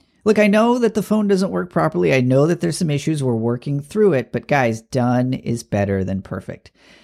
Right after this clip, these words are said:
How many of us would consider that answer from Tim Cook or whoever in Apple, or whether it was from Reebok or whatever brand you like, you know, and you trust?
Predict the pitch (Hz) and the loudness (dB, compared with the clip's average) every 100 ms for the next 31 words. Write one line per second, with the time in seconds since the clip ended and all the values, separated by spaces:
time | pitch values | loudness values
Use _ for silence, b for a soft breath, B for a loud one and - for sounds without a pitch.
0 | b - 220 311 285 226 165 151 - 147 | b -2 -2 0 0 2 2 0 -4 -2
1 | 139 123 - 131 113 - - 160 165 151 | 0 -2 -4 -4 -4 -2 -2 0 0 0
2 | 120 123 127 120 113 113 123 107 107 101 | 2 0 0 0 -2 -2 -4 -4 -6 -4
3 | - 139 123 110 117 113 123 135 175 170 | -4 -4 -4 -4 -6 -2 2 2 2 0
4 | 143 120 135 143 139 147 127 101 101 98 | 0 -2 0 -2 -2 0 0 2 0 0
5 | 98 98 101 95 - - 95 92 107 135 | -2 -4 -6 -8 -10 -8 -6 -4 -2 0
6 | 117 107 - 95 90 113 170 185 147 123 | 0 -2 -4 -10 -4 2 2 2 -2 -4
7 | B B B - 120 139 139 113 113 120 | B B B -4 2 4 4 2 2 2
8 | 104 101 104 - - 101 101 98 95 98 | 0 -2 -4 -12 -10 -4 0 2 0 -2
9 | 101 95 - 101 90 - - | -6 -6 -6 -6 -6 -8 -12